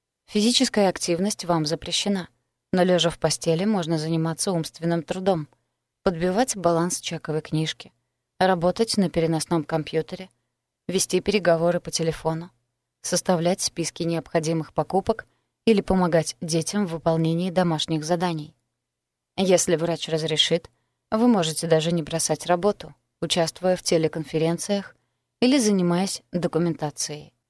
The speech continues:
Если же вам нужен отпуск по нетрудоспособности, обязательно возьмите его. Поддерживайте физическую форму, не покидая постели.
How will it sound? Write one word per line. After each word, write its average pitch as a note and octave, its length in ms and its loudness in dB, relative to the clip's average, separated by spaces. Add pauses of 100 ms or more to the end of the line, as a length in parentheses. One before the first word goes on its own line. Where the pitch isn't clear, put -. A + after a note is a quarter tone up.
(180)
Если F#3+ 420 2
же E3+ 120 0
вам F#3 240 2
нужен E3+ 300 0
отпуск - 420 -4
по - 120 0
нетрудоспособности, E3 1200 -2 (380)
обязательно F#3 720 2
возьмите E3+ 500 -2
его. D#3 240 -10 (1500)
Поддерживайте G3 720 2
физическую E3 680 -4
форму, E3 380 0
не G#3 120 -2
покидая D#3+ 460 -4
постели. D#3+ 520 -6